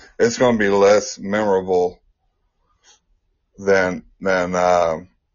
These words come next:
than it's meant to be. And if you haven't seen the ending, I won't spoil the ending right now, like the after credits, because, you know, it was, to me,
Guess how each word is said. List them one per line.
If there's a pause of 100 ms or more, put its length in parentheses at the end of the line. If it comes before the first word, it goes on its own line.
(100)
than
it's
meant
to
be. (600)
And
if
you
haven't
seen
the
ending, (640)
I
won't
spoil
the
ending
right
now,
like
the
after
credits,
because, (560)
you
know,
it
was, (380)
to
me,